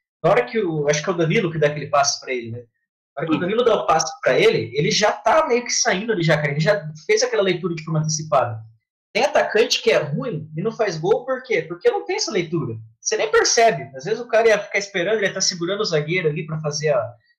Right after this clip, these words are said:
Speaker 1: fazer a parede, né? E não ia sair correndo, não ia ter essa visão que ele teve.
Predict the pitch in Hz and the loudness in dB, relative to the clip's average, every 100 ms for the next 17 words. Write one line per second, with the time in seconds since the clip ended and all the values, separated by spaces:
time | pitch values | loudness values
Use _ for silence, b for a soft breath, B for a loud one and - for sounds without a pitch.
0 | _ - 131 151 151 139 - - 156 151 | _ -8 -2 -2 0 -2 -2 -6 -4 -4
1 | - - b b b _ - 135 135 131 | -6 -10 b b b _ -14 -12 -8 -4
2 | 127 123 139 220 - 226 214 180 170 170 | 0 2 4 4 4 2 4 4 4 4
3 | 165 170 220 220 175 170 160 156 156 131 | 2 4 2 4 2 2 4 4 2 -6
4 | - 127 120 | -8 -8 -8